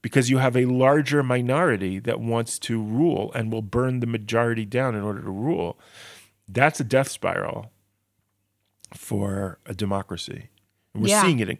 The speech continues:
Speaker 1: in different countries. You know, if our party's not in charge, we'll just burn things down. Not literally burn things down.
Speaker 2: Right, right. But just, c-, like, yeah, create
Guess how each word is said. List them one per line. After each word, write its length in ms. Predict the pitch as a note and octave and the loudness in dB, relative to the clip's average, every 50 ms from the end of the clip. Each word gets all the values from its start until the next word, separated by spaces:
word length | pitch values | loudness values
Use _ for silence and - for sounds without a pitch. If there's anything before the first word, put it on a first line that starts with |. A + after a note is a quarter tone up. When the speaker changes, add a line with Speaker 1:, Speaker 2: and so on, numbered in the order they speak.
| _ | _
Speaker 1:
in 100 | - A#2 | -6 -4
different 300 | F#2 A2+ A2 - G#2 G2 - | -2 -2 -4 -4 -6 -6 -4
countries. 480 | G2+ F#2+ F2 - - A#2 A#2 A#2+ - _ _ _ _ _ _ _ - - - _ _ _ | -6 -6 -6 -8 -12 -12 -12 -14 -20 _ _ _ _ _ _ _ -20 -20 -20 _ _ _
You 80 | - A2 | -2 0
know, 160 | G#2+ G#2 - - | 0 0 -2 -2
if 160 | B2 A2 - | -6 -6 -2
our 200 | - C3 C#3+ E3+ | 2 4 4 4
party's 420 | D#3+ - - D#3 D3+ D3 C#3 B2 B2+ | 4 4 4 4 4 4 2 0 0
not 160 | B2+ A#2+ A#2+ | 0 0 0
in 100 | A#2+ A2 | -2 -4
charge, 360 | - - C3+ B2+ A2+ G#2+ G#2+ | -2 0 2 2 2 0 0
we'll 100 | G#2+ A2+ | -4 -4
just 240 | G#2+ A#2+ A2+ G2+ F2+ | -2 -2 -4 -4 -4
burn 220 | - G#2 G#2+ G#2 G2 | -2 -2 -2 -2 -2
things 300 | - G#2+ G2 G2 F#2+ - | -4 -4 -4 -4 -6 -6
down. 240 | - G2 F2 - - | -6 -6 -6 -4 -2
Not 200 | C3 C3 - - | -4 -4 -2 0
literally 420 | A2+ A2 G2+ G2 F2+ F2 E2+ F2 G2 | 0 0 0 0 -2 -4 -6 -8 -10
burn 180 | - - - - | -8 -8 -10 -8
things 240 | - - - - - | -10 -12 -14 -14 -10
down. 120 | - - - | -6 -4 -4
Speaker 2:
Right, 240 | G3 E3 D#3 - - - | -4 -4 -6 -12 -16 -8
right. 180 | - G3 F3 E3+ | -4 -4 -4 -2
But 120 | F3 F#3+ F3+ | -4 -4 -4
just, 320 | F#3 F#3 - - - - | -4 -8 -8 -10 -14 -16
c-, 60 | - - - - | -20 -20 -12 -10
like, 220 | F3 F3 F3 - _ _ _ | -10 -10 -10 -12 _ _ _
yeah, 220 | F#3 F3 D#3+ F3 E3+ _ _ | -10 -8 -8 -8 -12 _ _
create 500 | - - F#3+ F3+ F3 E3+ E3+ E3 D#3 _ | -12 -6 -4 -2 0 0 0 -2 -4 _